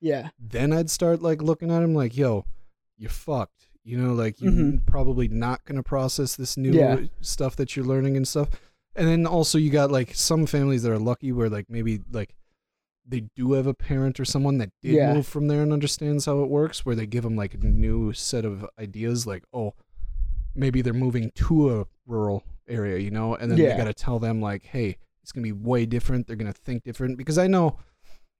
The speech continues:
Speaker 2: that, say, if I ever bring a chick from here back to our hometown to visit family or something,
Speaker 1: Yeah.
Speaker 2: like, I'm gonna have to, like, tell 'em, like, "I-,
Speaker 1: Yeah.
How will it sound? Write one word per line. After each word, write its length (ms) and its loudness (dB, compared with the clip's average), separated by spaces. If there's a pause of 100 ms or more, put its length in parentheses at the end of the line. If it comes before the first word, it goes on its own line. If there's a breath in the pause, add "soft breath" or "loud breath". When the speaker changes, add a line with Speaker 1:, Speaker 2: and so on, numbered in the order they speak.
(220)
Speaker 2:
that, 320 0
say, 320 2
if 200 0
I 120 2
ever 160 2
bring 400 0
a 60 -12
chick 600 0 (380)
from 160 -4
here 280 4
back 300 0 (120)
to 240 -2 (360)
our 140 -4
hometown 640 0
to 100 -14
visit 260 -6
family 400 -4
or 60 0
something, 320 0
Speaker 1:
Yeah. 240 2 (240)
Speaker 2:
like, 180 -6
I'm 120 2
gonna 160 2
have 140 0
to, 80 -6
like, 220 0
tell 220 0
'em, 100 0
like, 240 -2 (1300 soft breath)
"I-, 40 -14
Speaker 1:
Yeah. 420 0